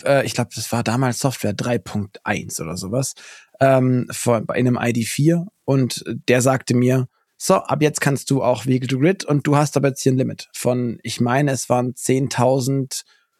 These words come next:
Stunden oder Kilowatt, nee, Stunden wahrscheinlich,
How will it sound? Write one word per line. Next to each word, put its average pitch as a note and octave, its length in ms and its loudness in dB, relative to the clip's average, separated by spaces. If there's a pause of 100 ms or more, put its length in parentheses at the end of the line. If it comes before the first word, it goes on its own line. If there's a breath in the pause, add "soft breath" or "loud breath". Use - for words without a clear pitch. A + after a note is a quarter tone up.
(120)
Stunden D3 540 0
oder B2 220 0
Kilowatt, D3 720 0 (280)
nee, A2+ 200 -2 (240)
Stunden - 340 -6
wahrscheinlich, A2+ 440 -4